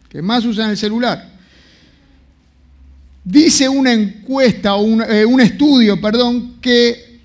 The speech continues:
los argentinos usamos el celular cincuenta y tres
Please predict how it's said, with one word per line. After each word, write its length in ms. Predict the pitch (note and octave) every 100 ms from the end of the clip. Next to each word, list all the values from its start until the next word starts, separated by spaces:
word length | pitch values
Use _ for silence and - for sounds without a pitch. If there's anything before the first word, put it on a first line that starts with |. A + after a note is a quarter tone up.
| _
los 240 | G3+ A3 B3
argentinos 680 | B3+ G#3+ B3+ C4 D#4 C4
usamos 520 | A#3 G3 C#4 C#4 B3+ A#3
el 140 | A3
celular 600 | A3 A3 A#3 C4 C#4+ - - _ _ _
cincuenta 1000 | - - - D4 D4 B3+ B3+ B3 A#3+ A#3
y 160 | A#3 -
tres 260 | C#4 D4+